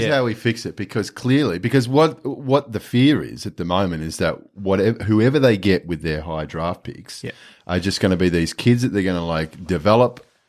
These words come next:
Speaker 1: for, for four years or, or, or whatever, or
Speaker 2: Less,
Speaker 1: they, or they,
Speaker 2: yeah.
Speaker 1: they, they do their seven or whatever, and then they're out of there, all
Speaker 2: Yeah.
Speaker 1: right? Because no one wants to be up there.
Speaker 2: Yeah.
Speaker 1: So how do we make the Gold Coast livable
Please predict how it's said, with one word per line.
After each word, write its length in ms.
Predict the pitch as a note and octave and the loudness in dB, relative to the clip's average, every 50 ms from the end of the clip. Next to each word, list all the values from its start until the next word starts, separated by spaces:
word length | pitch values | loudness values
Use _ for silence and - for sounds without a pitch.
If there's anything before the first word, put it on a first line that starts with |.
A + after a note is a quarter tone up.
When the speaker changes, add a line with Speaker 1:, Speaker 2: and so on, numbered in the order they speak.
| _ _ | _ _
Speaker 1:
for, 400 | - - G2+ F2+ F2 E2+ E2+ - | -4 -2 0 0 2 0 -2 -4
for 180 | - - E2 D#2+ | -6 -8 -8 -8
four 340 | - - - A#2+ A#2 A#2 | -10 -4 0 0 2 2
years 340 | G#2+ G#2 G#2 G#2+ G#2+ G#2 G2 | 2 0 0 -2 -2 -2 -2
or, 260 | G#2+ F#2+ F#2+ F#2+ F#2+ | -2 -4 -4 -4 -6
or, 340 | - E2+ F2+ F2 F2 D#2+ C#2 C2+ | -6 -6 -8 -8 -8 -10 -10 -10
or 120 | F2 F2 | -10 -10
whatever, 300 | E2 E2+ E2 F2 F2+ G#2+ | -8 -6 -6 -4 -2 0
or 80 | A2+ A#2+ | 2 2
Speaker 2:
Less, 260 | B2+ C3+ C#3 G2+ G2 | 4 4 4 2 2
Speaker 1:
they, 60 | A#2+ | 2
or 80 | A2+ A2+ | 2 2
they, 120 | G#2 A2 | 2 2
Speaker 2:
yeah. 120 | G#2+ A2+ A2 | 2 0 0
Speaker 1:
they, 220 | - - A#2 A2 | 0 -2 -2 -2
they 140 | - G#2 G2+ | -2 -4 -2
do 140 | G#2+ B2+ C3 | 0 0 2
their 160 | A2+ G#2+ G2 | 2 0 0
seven 340 | - - B2 A#2+ A#2 A#2+ A#2 | 0 0 0 0 2 0 -2
or 120 | A2+ A2 | -2 -2
whatever, 340 | A2 A2 A2+ A#2+ B2+ C#3 C3 - _ _ _ _ _ _ | -2 -2 0 0 0 -2 -2 -6 _ _ _ _ _ _
and 80 | D3+ | 2
then 80 | E3 F#3 | 2 2
they're 180 | G3 G3 G3+ A3 | 2 2 2 2
out 100 | B3 A#3+ | 2 2
of 80 | G3 A#2 | 2 0
there, 160 | E2 - - _ _ | -4 -10 -14 _ _
all 60 | A2 | -4
Speaker 2:
Yeah. 60 | A#2+ C3 | -2 -2
Speaker 1:
right? 100 | C#3 C3 | -2 -2
Because 320 | C#3 B2+ - D#3+ C#3+ A2 | -6 -4 -4 -4 -4 -4
no 400 | C#3+ D3 D3+ D#3+ D3+ D3 D3 D3 | -4 0 2 4 6 6 6 4
one 340 | C#3+ C#3+ C#3+ C#3+ C#3+ C#3 C#3 - _ _ _ | 4 2 2 0 0 -4 -8 -14 _ _ _
wants 380 | B2+ B2+ C3 B2+ A#2+ B2 - | 0 0 2 2 0 -2 -6
to 100 | - C3+ | -6 -6
be 340 | G#2+ - A#2 A2+ A2 A2+ - | -4 0 0 0 0 -2 -2
up 240 | - A2+ - - - | -4 -4 -4 -6 -8
there. 220 | F2+ F#2 D#2+ - - _ | -10 -10 -10 -10 -12 _
Speaker 2:
Yeah. 80 | G#3+ G3 | -10 -6
Speaker 1:
So 120 | - - | -4 -2
how 400 | A2 G2 - - D3+ D#3 E3+ F#3+ | -4 -4 -2 0 2 2 4 2
do 160 | F#3 E3 F3 E3 | 4 2 2 2
we 240 | D3+ D#3 D#3 D#3 | 2 2 0 0
make 580 | C3+ C#3 C3+ B2+ A2 F#2+ A#2 D#3 - - - _ _ _ _ _ _ _ _ _ _ _ _ | 2 2 2 2 2 2 -2 -4 -6 -10 -18 _ _ _ _ _ _ _ _ _ _ _ _
the 100 | - A2+ | -6 -6
Gold 380 | G#2+ - B2+ A#2+ B2 B2+ C3 A#2+ | -2 2 2 4 4 4 2 -2
Coast 580 | - - A2 F2 G#2 C#3 C3+ - - - - | -4 -4 -2 -2 -2 -4 -8 -12 -16 -18 -14
livable 680 | - A2 A#2 B2 C3 B2 B2 F2 - F2 G2+ C#3+ F3+ - | -6 0 2 2 2 2 0 -4 -4 -6 -8 -8 -10 -14